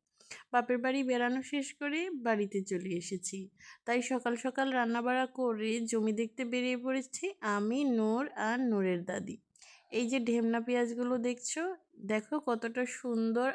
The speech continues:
আর সতেজ। এই পেঁয়াজগুলো থেকেই ঢেমনা পেঁয়াজ হয়, অর্থাৎ ফুলকির পেঁয়াজ হয়। আর এই ফুলকিটা সবজি হিসেবে খুব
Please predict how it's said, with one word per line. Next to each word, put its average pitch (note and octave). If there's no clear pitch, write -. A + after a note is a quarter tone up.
আর G#3+
সতেজ। A#3+
এই A#3
পেঁয়াজগুলো A#3+
থেকেই A3+
ঢেমনা A3
পেঁয়াজ A#3+
হয়, D#3
অর্থাৎ G#3+
ফুলকির B3
পেঁয়াজ G3+
হয়। E3
আর G#3
এই B3
ফুলকিটা A#3+
সবজি A3
হিসেবে B3+
খুব F4